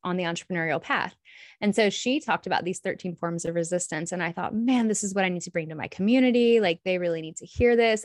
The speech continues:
I needed to hear this. So if I needed to hear this, I know you need to hear this. We all need to hear this." It's a great reminder, right? So I wanted just to acknowledge Emma for bringing this to our group this week. And now I get to share it with you.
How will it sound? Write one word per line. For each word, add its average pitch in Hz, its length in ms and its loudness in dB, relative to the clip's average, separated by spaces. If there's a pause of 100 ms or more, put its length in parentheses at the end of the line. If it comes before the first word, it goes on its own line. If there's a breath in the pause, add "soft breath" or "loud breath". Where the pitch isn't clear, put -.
I 190 180 2
needed 233 240 0
to 233 120 0
hear 208 220 -2
this. 196 260 -2
So 170 140 -2
if 170 160 -4
I 196 140 2
needed 214 220 0
to 220 80 -4
hear 185 160 -2
this, 175 160 -2
I - 80 -6
know 170 120 -8
you 170 200 -2
need 214 180 0
to 220 100 0
hear 190 160 0
this. 180 180 -2
We 175 140 -2
all 175 180 -2
need 202 160 -6
to 208 100 -4
hear 180 220 -2
this." 175 220 -4
It's 175 100 -12
a 180 100 -6
great 185 300 0
reminder, 180 840 -2 (520 loud breath)
right? 185 300 4
So 196 140 0
I 185 80 4
wanted 202 320 0
just - 220 -6
to 196 200 4 (720 loud breath)
acknowledge 214 760 2
Emma 208 540 -2
for 196 160 -2
bringing 196 500 -4
this 185 540 -2 (220)
to 190 340 2 (100)
our 208 380 0
group 170 380 -6
this - 260 -4
week. 269 300 0
And 220 120 -2
now 208 140 -4
I 202 80 -4
get 190 160 -10
to 185 80 -8
share 165 240 -4
it - 100 -6
with 160 160 -10
you. 151 200 -8